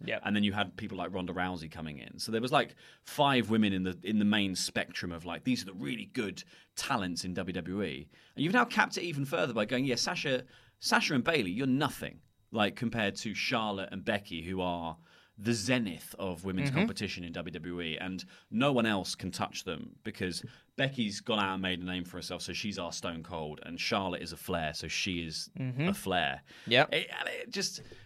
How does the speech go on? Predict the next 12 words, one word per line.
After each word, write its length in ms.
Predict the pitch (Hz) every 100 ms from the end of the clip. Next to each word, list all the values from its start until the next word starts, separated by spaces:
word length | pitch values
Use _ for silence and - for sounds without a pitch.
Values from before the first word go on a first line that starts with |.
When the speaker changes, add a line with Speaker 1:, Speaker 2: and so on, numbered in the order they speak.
| -
Speaker 2:
it 160 | 180
just 200 | 185 180 -
feels 180 | 190
a 60 | 165
bit 120 | 170
like 400 | 160 147 131 107 - - _ _ _ _ _ -
stifling 1120 | - - - 135 190 175 - 92 80 76 78 -
that 280 | 101 98 -
division 440 | - 95 127 104 80
now 180 | 69 69
because 460 | 101 123 110 - - _ _ -
Becky's, 520 | 170 170 139 -